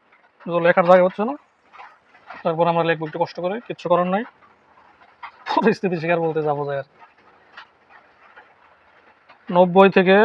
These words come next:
চুরানব্বই, পঁচানব্বই থেকে নিরানব্বই, মানে আমাদের সর্ব-, সবচেয়ে সম-, সবচেয়ে বড় সংখ্যাটাকে আমাদের স্পর্শ করতে হবে। তো টেলি আমরা যদি দেখি বাষট্টি, এখানে বাষট্টি কোথায় আছে? বাষট্টি ষাট থেকে চৌষট্টি, মানে ষাট, ষাট, একষট্টি, বাষট্টি, তেষট্টি, চৌষট্টি, এই পাঁচ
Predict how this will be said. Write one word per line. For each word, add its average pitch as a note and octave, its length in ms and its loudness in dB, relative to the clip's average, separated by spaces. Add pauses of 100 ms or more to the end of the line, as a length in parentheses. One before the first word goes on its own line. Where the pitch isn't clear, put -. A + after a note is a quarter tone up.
(1200)
চুরানব্বই, F#3+ 560 4 (180)
পঁচানব্বই G3+ 540 2
থেকে G3 180 2 (680)
নিরানব্বই, F#3 520 2
মানে E3 140 0
আমাদের G3 240 4
সর্ব-, A3+ 340 8 (100)
সবচেয়ে G#3+ 360 2
সম-, G#3+ 220 4 (120)
সবচেয়ে F3+ 220 2
বড় G#3+ 120 6
সংখ্যাটাকে G#3 340 4
আমাদের G#3+ 220 -2
স্পর্শ F#3 220 2
করতে E3 140 -2
হবে। C3 120 -4 (440)
তো - 120 -4
টেলি G#3+ 200 8
আমরা G#3 140 0
যদি G3+ 120 -2
দেখি F#3+ 140 4 (260)
বাষট্টি, F#3+ 480 4
এখানে F#3 200 -2
বাষট্টি G3 280 2
কোথায় F#3+ 200 6
আছে? G3 120 -2 (560)
বাষট্টি G3+ 400 6
ষাট G3 200 6
থেকে A#3 180 0
চৌষট্টি, G#3 320 -4
মানে E3+ 100 -6 (120)
ষাট, E3+ 280 4 (560)
ষাট, F3 360 6 (160)
একষট্টি, F#3+ 280 -4 (120)
বাষট্টি, F3 360 -2
তেষট্টি, F3+ 260 -6 (120)
চৌষট্টি, F3 320 -2
এই D#3 120 -6
পাঁচ A3 100 10